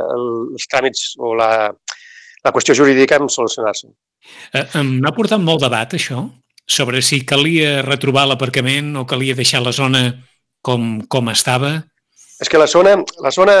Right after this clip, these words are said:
Speaker 1: si us fixeu, la de Pinsbens, eh, la de l'aparcament
Speaker 2: Sí,
Speaker 1: de
Speaker 2: sí, sí,
Speaker 1: Pinsbens,
Speaker 2: la de
Speaker 1: és,
Speaker 2: l'aparcament al costat del
Speaker 1: és,
Speaker 2: pavelló.
Speaker 1: és, és una zona urbana, o sigui, és una zona envoltada de carrers i que, per definició, s'ha, s'ha, té totes les característiques de, de tractar-se d'una zona urbana,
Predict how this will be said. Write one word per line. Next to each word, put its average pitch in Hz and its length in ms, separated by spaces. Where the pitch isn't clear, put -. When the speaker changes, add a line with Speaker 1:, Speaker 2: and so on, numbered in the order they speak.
Speaker 1:
si 147 140
us 127 100
fixeu, 170 320
la 151 140
de 127 220
Pinsbens, 120 420
eh, 135 80
la 147 80
de 127 100
l'aparcament 117 500
Speaker 2:
Sí, 147 60
Speaker 1:
de 160 60
Speaker 2:
sí, - 120
sí, 131 40
Speaker 1:
Pinsbens, 139 240
Speaker 2:
la 135 60
de 120 40
Speaker 1:
és, 135 60
Speaker 2:
l'aparcament 139 400
al 143 80
costat 156 240
del 147 100
Speaker 1:
és, 120 60
Speaker 2:
pavelló. 131 320
Speaker 1:
és, - 200
és 175 240
una 180 140
zona 175 200
urbana, 139 380
o - 100
sigui, 120 120
és 131 80
una 139 120
zona 147 280
envoltada 135 460
de 143 80
carrers 160 540
i 135 120
que, 131 140
per 131 180
definició, 123 600
s'ha, 131 240
s'ha, 127 240
té 151 140
totes 160 200
les 135 100
característiques 147 600
de, 139 140
de 131 240
tractar-se 127 560
d'una 131 160
zona 147 260
urbana, 113 440